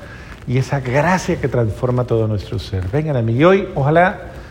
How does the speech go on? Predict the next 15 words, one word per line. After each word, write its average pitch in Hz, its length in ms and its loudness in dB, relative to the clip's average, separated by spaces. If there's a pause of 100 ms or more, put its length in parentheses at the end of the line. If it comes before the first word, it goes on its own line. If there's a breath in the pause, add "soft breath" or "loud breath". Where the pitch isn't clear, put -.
(140 loud breath)
no 180 160 4
desescuchemos 190 1040 0
esa 147 180 -2
palabra. 147 300 6
Mire 180 220 2
que 208 80 0
es 185 80 2
uno 208 140 6
de 202 60 6
los 165 160 2
evangelios 160 400 2
más 208 180 0
cortitos 175 520 -2
que - 120 -6
hay, 107 160 -4